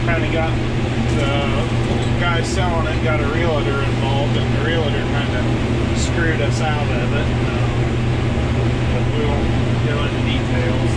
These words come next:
there. It worked out well, 'cause we still got to come over here and play with the combine on this farm, and, uh, we don't have a farm payment while we're doing it, so it worked out good. We're running about twenty-four to twenty-seven on our moisture.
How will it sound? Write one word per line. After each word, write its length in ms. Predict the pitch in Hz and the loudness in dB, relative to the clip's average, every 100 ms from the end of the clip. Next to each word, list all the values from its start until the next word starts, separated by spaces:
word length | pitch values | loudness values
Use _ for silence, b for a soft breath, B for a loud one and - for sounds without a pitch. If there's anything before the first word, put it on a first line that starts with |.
| 117 | 0
there. 220 | 123 123 | 0 0
It 1600 | - - - - - - - - - - - - - - - - | 0 0 0 0 0 0 0 0 0 0 0 0 0 0 0 0
worked 200 | 226 - | 0 0
out 220 | 247 220 | 0 0
well, 260 | 220 247 233 - | 0 0 0 -2
'cause 200 | - - - - - - - - | -2 -2 0 0 0 0 0 0
we 60 | |
still 200 | - 220 | 0 2
got 120 | 196 190 | 0 0
to 60 | |
come 120 | - 202 | -2 0
over 160 | 196 | 0
here 120 | 190 | 0
and 120 | - - | 0 0
play 140 | 202 | 0
with 140 | 190 - | 0 0
the 60 | |
combine 500 | 196 220 233 - - | 0 0 0 -2 -2
on 140 | 233 - | 0 0
this 180 | 170 - | 0 0
farm, 220 | 170 170 170 | 0 0 0
and, 220 | 170 - | 0 0
uh, 340 | - - - - | 0 0 0 0
we 60 | - | 0
don't 200 | 175 - | 2 0
have 60 | |
a 40 | - | 0
farm 200 | 190 196 - | 0 0 0
payment 320 | - - - - | 0 0 0 0
while 160 | 156 | 0
we're 100 | 160 | 0
doing 200 | 170 190 | 0 0
it, 260 | - - - | 0 -2 -2
so 100 | - | 0
it 140 | 170 - - - - - - - - 262 | 0 0 0 0 0 0 0 0 0 0
worked 200 | - - | 0 0
out 180 | 294 - | 0 0
good. 280 | - 262 - - | 0 0 0 -2
We're 200 | 190 196 | 0 2
running 880 | 196 196 196 196 196 196 190 190 196 | 2 0 0 2 2 0 0 0 0
about 280 | 190 185 190 - - - | 0 0 0 -2 -2 -2
twenty-four 1040 | 214 220 220 - - - - 214 214 220 | 0 2 2 2 2 4 4 4 4 4
to 80 | 196 | 2
twenty-seven 920 | - - - - - - 208 - - | 2 2 2 2 2 2 2 2 2
on 160 | 190 180 | 2 2
our 160 | - - | 2 2
moisture. 760 | 185 185 170 - - - - | 2 2 2 2 2 2 0